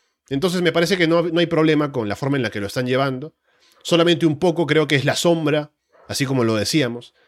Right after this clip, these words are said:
de la rivalidad de Sammy, Sammy Guevara contra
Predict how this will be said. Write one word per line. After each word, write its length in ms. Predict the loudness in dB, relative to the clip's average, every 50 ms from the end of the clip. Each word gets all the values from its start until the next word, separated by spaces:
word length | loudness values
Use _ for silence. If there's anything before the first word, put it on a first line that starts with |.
| _ _ _ _ _ _ _ _
de 580 | -10 -4 0 2 2 4 4 2 0 -2 -4 -4
la 140 | 0 0 2
rivalidad 440 | 2 2 0 0 2 2 2 4 4
de 140 | 4 2 0
Sammy, 480 | -2 -8 -10 -2 -2 0 0 0 -2
Sammy 600 | -2 -4 -6 -8 -10 -10 -8 -4 -2 0 0 2
Guevara 300 | 2 2 2 2 2 0
contra 680 | 0 -2 -4 -4 -6 -4 -4 -2 -2 -2 -4 -6 -8 -14